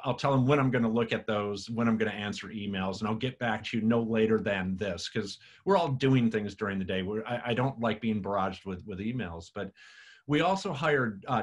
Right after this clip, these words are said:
T As and, and learning assistants for our courses, or a lot of us did. And so for my organic chemistry course, for instance, I actually have three students who do, uh, each do two hours a week of just drop-in tutoring time for the, for the students in my course. So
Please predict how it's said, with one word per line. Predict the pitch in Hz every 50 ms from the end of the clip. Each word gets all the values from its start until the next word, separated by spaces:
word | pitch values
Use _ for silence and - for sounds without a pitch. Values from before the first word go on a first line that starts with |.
| 95 -
T | - 151 147 131 123 123 117 117 120
As | 117 110 -
and, | 110 101 95 104
and | 113 120 107 101 101 101
learning | 107 117 117 123 120 104
assistants | 98 92 - - 98 95 - - 92 90
for | - - 101 92
our | 90 85
courses, | - - 107 104 101 - - 85 82 95
or | 101 98
a | 101
lot | 101 101 104 104 104
of | 92
us | 95 - -
did. | - 90 87 85 87 90 -
And | 117 113 107 110 104
so | - - 120 113 110
for | 107 - 120
my | 113 110 107
organic | 107 104 - 139 127 120 117 -
chemistry | - 120 123 127 123 - -
course, | - - 98 92 87 -
for | - 98 95
instance, | 95 92 - 98 92 -
I | 104 113 123
actually | 123 123 - - 110 98
have | 107 98 95 -
three | 113 117 113 113
students | 110 - - - 175 202 175 123 104 95 95 - - _ - - - _ _ _
who | - 131 120
do, | 113 117 120 120 117 113 113 110 113 110 -
uh, | 123 117 104 101 98 98 -
each | 139 143 131 - -
do | 135 127 113
two | - - - 143 135
hours | 127 120 117 113 110 107 - 110
a |
week | 98 107 123 127 117 -
of | 113 95 92
just | 95 110 101 90 -
drop-in | - 101 107 107 107 107 - - 117 98 95
tutoring | 95 - 120 117 110 110 101 92 87
time | 85 - 95 92 95 92
for | 95 104
the, | 92 92 95 98 - -
for | 110 98
the | 98
students | - - - 123 117 110 104 -
in | 107 98
my | 92 87 87
course. | 82 - - 107 92 78 71 - -
So | - 101 92 92 92 92